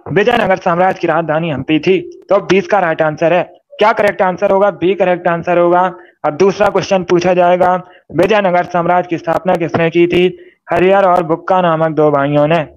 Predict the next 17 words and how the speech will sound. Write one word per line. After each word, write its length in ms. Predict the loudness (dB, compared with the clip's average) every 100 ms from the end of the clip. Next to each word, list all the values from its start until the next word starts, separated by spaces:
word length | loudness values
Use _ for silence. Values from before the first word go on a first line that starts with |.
| _ -4
विजयनगर 520 | 0 2 2 0 -2
साम्राज्य 420 | -2 -4 -2 -2 -4
की 80 |
स्थापना 400 | -6 -4 -4 -2 -2
की 180 | -2
थी। 160 | -2 -4 -6 -16 _ -2
अब 100 | 0
आप 220 | 0 0
लोग 140 | 0
बताइए 420 | 0 -2 0 -2 -4 -12 _ -2
विजयनगर 500 | 0 0 0 0 0
साम्राज्य 460 | -2 -2 0 -2 -2
की 80 |
स्थापना 420 | -4 -4 -4 -2 -2
कब 200 | 0 2
हुई 140 | 2
थी? 180 | 0